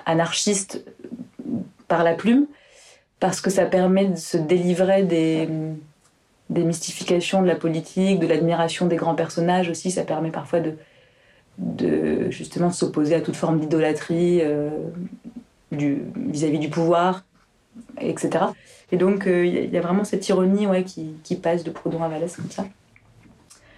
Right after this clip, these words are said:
Et puis, euh, pour ce qui est de Courbet,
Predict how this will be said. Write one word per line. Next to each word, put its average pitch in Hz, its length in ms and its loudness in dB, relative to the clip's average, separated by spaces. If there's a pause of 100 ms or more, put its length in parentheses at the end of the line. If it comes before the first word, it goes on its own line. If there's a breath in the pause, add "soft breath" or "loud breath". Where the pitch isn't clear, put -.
(220 soft breath)
Et 175 100 4
puis, 202 480 0
euh, 170 720 4
pour 180 160 -2
ce - 40 -6
qui 190 120 0
est - 20 4
de 185 60 -2
Courbet, 196 580 2